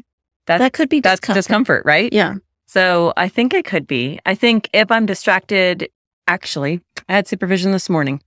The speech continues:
Speaker 2: Mm-hmm.
Speaker 1: And I was definitely distracted by what my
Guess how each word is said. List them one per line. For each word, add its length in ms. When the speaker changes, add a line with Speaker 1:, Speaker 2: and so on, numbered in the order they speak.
Speaker 2:
Mm-hmm. 220
Speaker 1:
And 560
I 100
was 180
definitely 560
distracted 760
by 220
what 640
my 340